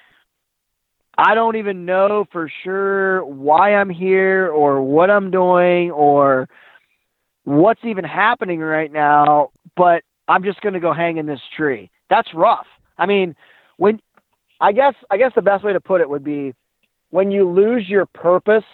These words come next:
of why you're there in the month of November, you're really setting yourself up for failure because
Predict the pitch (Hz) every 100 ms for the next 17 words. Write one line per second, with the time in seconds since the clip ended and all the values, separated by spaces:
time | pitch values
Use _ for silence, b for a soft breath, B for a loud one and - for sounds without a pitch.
0 | _ _ _ _ 147 139 143 156 170 180
1 | 170 151 127 135 147 156 180 - 156 151
2 | 143 143 151 160 147 139 127 131 139 170
3 | 190 - _ _ _ _ _ _ _ _
4 | _ _ _ 170 180 160 190 202 - 170
5 | 165 160 156 - 170 151 156 - 147 -
6 | 147 143 135 131 139 135 - 151 143 139